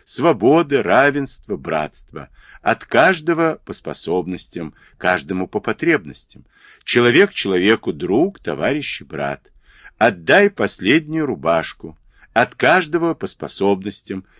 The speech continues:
каждому по труду, непротивление злу насилием и прочее.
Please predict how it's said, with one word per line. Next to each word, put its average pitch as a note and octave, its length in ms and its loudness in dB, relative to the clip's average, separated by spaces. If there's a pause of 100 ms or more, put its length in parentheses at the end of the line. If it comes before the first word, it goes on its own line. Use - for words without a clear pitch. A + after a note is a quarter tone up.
(100)
каждому D3+ 640 2
по F#2+ 140 -8
труду, D2+ 560 -10 (580)
непротивление C#3+ 1040 2
злу G#2 560 0
насилием F3 960 -4
и A2+ 100 -8
прочее. - 520 -16